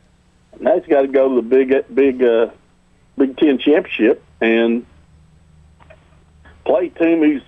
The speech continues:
very capable of beating them. So, yeah, he's got a tough job. You know, Monty, w-, whether it's the state championship or one of the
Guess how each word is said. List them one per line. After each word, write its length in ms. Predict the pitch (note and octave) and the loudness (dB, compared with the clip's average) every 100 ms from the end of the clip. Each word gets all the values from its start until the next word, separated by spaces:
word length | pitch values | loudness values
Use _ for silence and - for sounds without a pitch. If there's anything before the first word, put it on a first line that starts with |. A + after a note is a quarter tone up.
| _ | _
very 300 | A2 D#3 F3 | -4 0 0
capable 640 | D#3 E3+ F#3+ - A2 C3 C#3 - - _ _ _ _ _ _ _ _ _ - | 0 -2 -2 -4 -4 -4 -4 -14 -20 _ _ _ _ _ _ _ _ _ -8
of 140 | A3+ | -4
beating 280 | F4 C4 - | -2 -4 -6
them. 100 | - - _ _ - - - - - - | -16 -20 _ _ -12 -12 -16 -20 -12 -4
So, 40 | |
yeah, 280 | A#2+ D#3+ C#3 | -2 0 0
he's 180 | F#3+ A3+ | -2 -2
got 260 | A3+ F#3+ | -2 -4
a 40 | F3 | -4
tough 320 | - E3+ C#3+ | -2 0 0
job. 400 | D3 G3 - - | -2 -2 -4 -6
You 100 | E3+ | -2
know, 100 | G3 | 0
Monty, 440 | F#3+ F#3+ G3 F#3 D#3+ _ - | 0 0 0 -2 -6 _ -12
w-, 180 | E3 - | -10 -4
whether 280 | E3+ F#3 E3 | 0 0 0
it's 100 | - | -2
the 100 | D3+ | -4
state 260 | - F3 E3+ | 0 -2 -2
championship 720 | E3+ D#3 C#3+ - E3 D#3 - _ | -2 -2 -6 -4 0 0 -2 _
or 160 | - C3+ | -2 0
one 120 | D3 | 2
of 60 | C#3+ | 0
the 160 | C3+ | -2